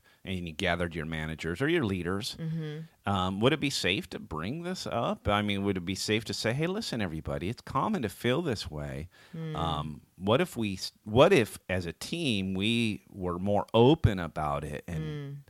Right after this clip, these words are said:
Speaker 1: I guess it would take a s-, a certain type of leadership, uh,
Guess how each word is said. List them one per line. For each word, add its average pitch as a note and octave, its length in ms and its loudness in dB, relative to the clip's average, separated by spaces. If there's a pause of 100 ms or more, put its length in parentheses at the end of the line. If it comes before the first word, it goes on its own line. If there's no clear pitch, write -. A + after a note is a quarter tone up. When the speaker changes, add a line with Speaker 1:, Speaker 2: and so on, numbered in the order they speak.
(520)
Speaker 1:
I F2 80 -4
guess A#2+ 240 2
it G#2 40 6
would F#2 160 0
take F#2+ 200 0
a E2+ 40 -4
s-, - 240 -8
a D2+ 200 -6
certain - 380 -4
type - 340 -4
of C#2 120 -10
leadership, D2+ 600 -6 (120)
uh, C2 200 -8